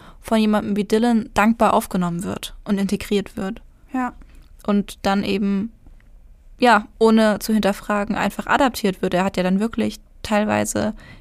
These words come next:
Speaker 1: ähnliche Tötungsfantasien oder ähn-, die ähnlichen Grad der Tötungsfantasien gehabt wie Eric und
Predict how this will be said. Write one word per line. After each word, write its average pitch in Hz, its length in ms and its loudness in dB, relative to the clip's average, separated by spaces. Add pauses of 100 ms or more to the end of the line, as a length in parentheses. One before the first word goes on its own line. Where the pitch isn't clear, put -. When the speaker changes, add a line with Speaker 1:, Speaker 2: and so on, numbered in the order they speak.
(200)
Speaker 1:
ähnliche 233 400 4
Tötungsfantasien 214 920 0
oder - 260 -6
ähn-, 185 180 -4 (100)
die 185 80 -6
ähnlichen 208 360 2
Grad 208 420 -4 (200)
der 214 100 0
Tötungsfantasien 208 720 -2
gehabt 214 460 -2 (800)
wie 208 180 2
Eric 233 400 4
und 202 480 -2